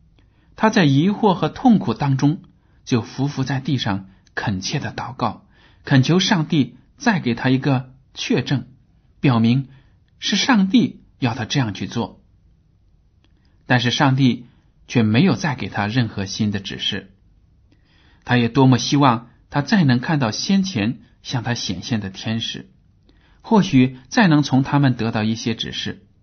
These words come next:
但也没有天使向他显现。这时在他心中回想着的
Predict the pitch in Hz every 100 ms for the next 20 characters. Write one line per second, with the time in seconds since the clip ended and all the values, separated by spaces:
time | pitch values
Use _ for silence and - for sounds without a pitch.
0 | _ _ _ _ _ - 240 147 117 160
1 | 117 - 147 143 113 120 117 117 82 -
2 | 110 - _ _ _ _ _ _ _ _
3 | _ _ _ _ - 127 127 120 117 113
4 | - 135 131 127 131 - _ _ - 120
5 | 139 101 95 110 101 -